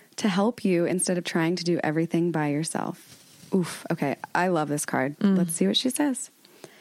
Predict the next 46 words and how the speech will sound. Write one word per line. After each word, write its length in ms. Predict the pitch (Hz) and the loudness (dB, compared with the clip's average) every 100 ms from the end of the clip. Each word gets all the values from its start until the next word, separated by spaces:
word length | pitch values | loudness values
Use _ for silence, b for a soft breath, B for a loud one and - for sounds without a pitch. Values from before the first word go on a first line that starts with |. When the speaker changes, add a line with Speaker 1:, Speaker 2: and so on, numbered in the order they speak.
| B B B B B B - | B B B B B B -2
Speaker 1:
Message 300 | 247 311 - | 2 2 2
from 160 | 233 | 0
Green 240 | 208 208 196 | 2 2 2
Tara. 480 | - 160 147 160 160 _ _ | 2 2 2 -2 -4 _ _
When 160 | 196 247 | 0 2
you 120 | 285 | 2
feel 240 | 311 330 359 | 0 0 2
resentment 680 | 339 202 190 190 202 214 | 0 2 0 2 2 2
in 180 | - 196 | 2 2
your 140 | 190 190 | 2 0
heart 480 | 180 156 143 - | 0 0 0 0
because 340 | - 165 180 165 | -2 0 0 0
you're 100 | 175 | -2
carrying 480 | - 175 185 180 170 | 0 0 2 2 2
more 280 | 165 160 175 | 2 2 2
than 220 | 175 170 | 2 2
your 240 | 160 160 | 2 2
share 400 | 175 - 156 156 | 0 0 2 2
of 140 | - - | 0 -2
the 100 | 175 | -2
load, 460 | 147 135 139 156 - B B B | 0 0 0 -2 -6 B B B
you're 140 | 190 | 0
doing 420 | 202 202 226 240 208 | 2 2 2 2 2
no 220 | 190 233 | 2 0
favors 540 | - 185 175 170 170 | 0 0 2 0 -2
for 180 | - 175 - | -2 -2 0
anyone, 680 | 147 139 - 160 - 165 - - | 0 2 0 -2 -2 -2 -6 -2
including 560 | 165 156 - 147 156 | 0 0 0 2 2
yourself. 560 | 156 151 - 50 - - - - B B B | 0 -2 -2 -4 -4 -10 -20 -20 B B B
You 120 | 202 | 0
need 220 | 202 233 | 2 2
to 200 | 285 277 | 0 0
ask 300 | 185 196 - | 0 0 -2
for 140 | - 226 | -2 0
help 320 | 175 160 160 | 2 0 0
to 140 | - | 0
ensure 360 | 170 170 - 165 | 2 0 0 2
that 140 | 160 | 2
you 140 | - 170 | 0 0
have 200 | 165 - | 0 -4
private 420 | - 190 202 - | 0 0 2 0
time 320 | - 147 151 | 0 0 0
for 140 | 160 165 | 0 -4
contemplation 880 | - 160 160 165 - 156 - 160 | 0 0 0 -2 0 0 0 0
and 260 | - 147 147 | 0 0 0
rest. 560 | 143 92 - - - | 0 -2 -4 -6 -8